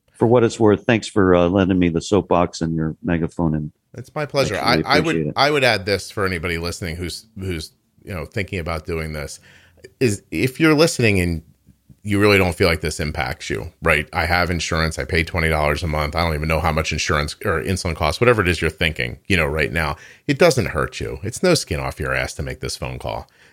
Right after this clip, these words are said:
Speaker 2: You, you know what I mean? Like, just send the letter, make the phone call, push people in that direction. You know, you'll feel good about yourself at the very least. You'll do something good, which is a bonus. And because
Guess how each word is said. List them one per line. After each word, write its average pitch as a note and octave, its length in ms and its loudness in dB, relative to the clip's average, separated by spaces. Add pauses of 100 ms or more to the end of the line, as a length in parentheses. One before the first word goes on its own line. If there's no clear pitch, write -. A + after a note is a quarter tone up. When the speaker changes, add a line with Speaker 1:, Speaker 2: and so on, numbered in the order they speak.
(100)
Speaker 2:
You, A2 160 0
you A#2 160 4
know G#2+ 60 4
what G2+ 100 4
I - 40 4
mean? G#2 220 2
Like, G2+ 180 2
just - 260 0 (340)
send E3+ 260 2
the D#3 60 4
letter, F2+ 320 4
make F2 260 0
the - 80 2
phone E2 300 -2
call, D#2 360 0 (380)
push - 220 2
people B2 300 4
in G2 80 2
that E2+ 200 0
direction. D2+ 800 -2
You G2 160 -2
know, G2 80 0
you'll F#2 160 0
feel C3+ 200 4
good G2+ 180 4
about F2 260 2
yourself F2 380 -2
at D2+ 80 -12
the D#2 60 -6
very E2+ 300 4
least. D2 300 -2
You'll D2 140 0
do F2+ 260 0
something D2+ 400 -2
good, G2+ 240 4
which D#2 180 -2
is D#2 120 -6
a D2 60 -10
bonus. D2 500 -2 (420)
And F#2+ 380 2 (340)
because A#2 320 2